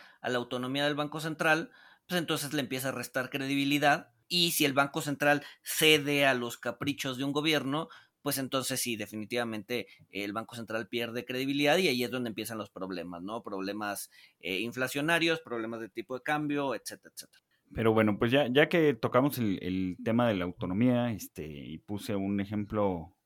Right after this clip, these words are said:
Speaker 2: pues, un poquito polémico de, de cómo se puede percibir que, que la entidad central, que el Banco Central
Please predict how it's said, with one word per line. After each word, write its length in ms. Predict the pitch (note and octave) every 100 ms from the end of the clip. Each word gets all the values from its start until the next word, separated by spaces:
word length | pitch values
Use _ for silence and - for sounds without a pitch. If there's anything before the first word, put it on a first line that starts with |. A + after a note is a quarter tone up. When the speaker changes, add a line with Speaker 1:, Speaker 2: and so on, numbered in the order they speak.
| _
Speaker 2:
pues, 160 | E2 G#2
un 100 | G2+
poquito 640 | - G2 A2 G2 D#2+ - _ _ _ _
polémico 760 | - G2+ B2 A2+ G2+ G2+ G2+ G#2+ -
de, 280 | E2+ E2 -
de 600 | D#2 E2+ D#2+ D#2 D2+ -
cómo 680 | - G2+ G#2 G2+ F#2+ E2 - _ B2 - _ _
se 160 | - F#2+
puede 220 | - A2
percibir 680 | - F#2 - G2 A2+ A2+ -
que, 300 | F#2 E2 -
que 240 | F#2 F2+
la 140 | E2+ F2
entidad 400 | F2 F#2 G2+ -
central, 480 | G2 F2+ G2+ G#2
que 80 | F2+
el 60 | E2+
Banco 260 | F#2+ F#2+
Central 540 | G2 F2+ F#2+ G2 G#2